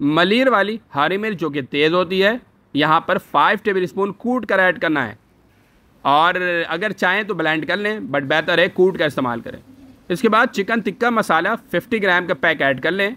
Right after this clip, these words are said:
यहाँ पे शान का चिकन टिक्का मसाला ऐड किया गया है। तो भाई फर्स्ट स्टेप के अंदर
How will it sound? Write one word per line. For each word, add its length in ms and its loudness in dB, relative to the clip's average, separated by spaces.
यहाँ 220 2
पे 140 -2
शान 400 2
का 100 -4
चिकन 300 -4
टिक्का 240 -4
मसाला 360 -2
ऐड 220 0
किया 260 -2
गया 180 -4
है। 100 -10
तो 80 4
भाई 160 4
फर्स्ट 500 0
स्टेप 400 0
के 60 -4
अंदर 400 0